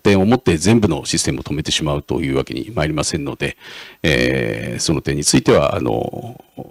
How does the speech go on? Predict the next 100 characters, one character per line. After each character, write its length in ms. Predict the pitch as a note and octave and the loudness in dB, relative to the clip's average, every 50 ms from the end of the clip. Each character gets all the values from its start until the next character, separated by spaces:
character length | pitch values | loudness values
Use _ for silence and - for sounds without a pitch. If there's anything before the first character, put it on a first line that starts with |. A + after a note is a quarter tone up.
| - - | -8 -2
今 200 | - F#2+ D#2 C#2+ | 0 2 2 2
ま 120 | D2+ D2+ | 4 4
さ 100 | - - | 4 2
に、 180 | C#2+ A#1+ - - - - - - - _ _ _ - - - - | 2 0 -6 -10 -18 -14 -14 -14 -16 _ _ _ -14 -10 -8 -6
あ 40 | |
の、 280 | - - G1+ G1+ - - | -6 -6 -6 -8 -10 0
デ 140 | A2 F#2+ F2+ | 2 2 2
ー 20 | - | 4
タ 100 | - C2+ | 0 -2
の 180 | - - - _ - - - - - - - | -4 -8 -14 _ -18 -18 -18 -18 -18 -20 -10
正 200 | _ - - A2+ | _ 2 2 4
確 180 | - G#2+ - - | 4 4 2 4
性 240 | - A2 G2 F#2+ F#2 | 4 4 6 6 6
を 580 | F2+ E2+ D#2+ - - - C3 - D#2+ D2 C#2+ - | 6 6 4 2 2 0 0 0 2 2 0 0
確 180 | - - - F#2+ | -2 -2 2 2
認 140 | F2+ F2+ | 4 4
す 100 | F2 - | 4 2
る 80 | F2 - | 0 2
た 100 | - F#2 | 2 2
め 120 | F2+ E2 | 2 2
の 180 | D2+ A#1+ - - _ - - - - | 0 -2 -6 -10 _ -18 -20 -18 -6
点 140 | - F2 D#2+ | -6 -6 -2
検 220 | - - D2+ D#2 | 0 0 0 2
作 160 | - D#2+ D2 - | 0 0 0 0
業 80 | - | -4
を 80 | A#2+ - | -6 -6
今 180 | - - - | -8 -8 -6
や 100 | - - | -6 -6
っ 40 | - | -6
て 380 | - _ _ - - D#2+ - - | -6 _ _ 0 0 0 0 -4
き 100 | - - | -6 -4
て 100 | - C#2 | -2 -2
い 180 | C#2 - - | -2 -2 -4
る 120 | - B1+ - | -6 -6 -8
と 100 | - - | -10 -6
こ 100 | - C#2 | -6 -4
ろ 40 | - | -4
で 80 | - | -4
ご 80 | A#1 - | -6 -6
ざ 100 | - - | -6 -8
い 60 | - | -8
ま 80 | - - | -6 -6
す 120 | - - | -6 -6
の 120 | - B1+ | -6 -2
で、 180 | - A#2+ G#2+ F#2+ | 2 2 2 2
そ 180 | F2+ - - F2 | 2 0 0 0
の 120 | E2+ D#2+ | -2 -2
点 240 | - - G#2 G#2 A2 | -2 0 2 2 4
で 120 | A#2 A2 | 4 2
判 280 | G#2+ - F2+ D#2+ D#2+ D#2 | 2 2 0 -2 -2 -4
明 80 | D2 | -4
し 80 | C#2 - | -4 -4
た 80 | - C2+ | -4 -4
も 140 | B1+ B1+ | -4 -6
の 60 | B1+ B1 | -8 -8
に 60 | - | -8
つ 100 | - - | -8 -10
い 40 | E3 | -2
て 100 | - C#3 | 0 0
は 60 | F#2+ | 2
直 220 | C2+ - D#2 D2 C2+ | 2 2 0 0 0
ち 140 | - - C2+ | -2 -6 -6
に、 120 | - - - - - - - - - - - _ _ | -8 -10 -12 -18 -18 -18 -16 -18 -18 -20 -20 _ _
え 60 | - | -4
ー、 200 | A#1+ A#1+ A#1 A#1+ | -2 -2 -2 -2
是 100 | B1 B1+ | 0 0
正 200 | - - C2+ B1+ | 2 2 0 0
の 80 | B1 | 0
措 120 | - - - | -2 -4 -4
置 140 | - - - | -4 -4 -6
を 60 | C#2 | -4
取 120 | - D#2 | -6 -8
っ 40 | - | -6
て 100 | - - | -6 -8
い 40 | - | -8
く 80 | - | -6
と 160 | - - - - _ | -8 -10 -10 -8 _
い 100 | G#2+ E2 | -6 -6
う 80 | D2 - | -6 -4
こ 100 | - E2+ | -4 0
と 100 | - A#2+ | 2 4
で 140 | A2 D#2+ C#2 | 4 4 4
進 220 | - - - - | 2 0 0 -2
め 40 | - | -4
さ 120 | - - | -4 -2
せ 100 | - - | -4 -2
て 80 | - F#2+ | 0 -2
い 60 | E2+ | -2
た 80 | - - | 0 -2
だ 80 | - | -4
き 80 | - - | -4 -4
た 100 | - - | -4 -4
い 80 | D#2 | -4
と 100 | - - | -6 -8
い 40 | - | -14
う 20 | - | -8
ふ 100 | - - | -6 -6
う 20 | |
に 80 | C#2+ A#1+ | -4 -4
考 140 | - - | -6 -10